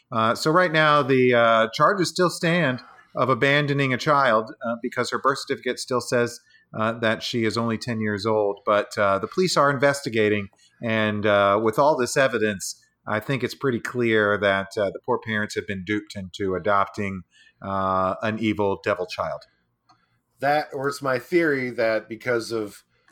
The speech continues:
Speaker 2: Chernobyl and fluorescent lighting and the hormones in McDonald's, kids are just growing up quick nowadays, man.
Speaker 1: I don't know what's going on over there, uh,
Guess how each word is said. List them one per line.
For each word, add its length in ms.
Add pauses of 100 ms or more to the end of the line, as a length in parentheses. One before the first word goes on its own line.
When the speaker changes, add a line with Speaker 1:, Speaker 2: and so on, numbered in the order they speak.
(220)
Speaker 2:
Chernobyl 800 (500)
and 600 (440)
fluorescent 460
lighting 480
and 380
the 80
hormones 520
in 100
McDonald's, 720 (520)
kids 200
are 40
just 200
growing 220
up 140
quick 240
nowadays, 460
man. 260 (840)
Speaker 1:
I 160
don't 140
know 100
what's 180
going 240
on 200
over 200
there, 480
uh, 840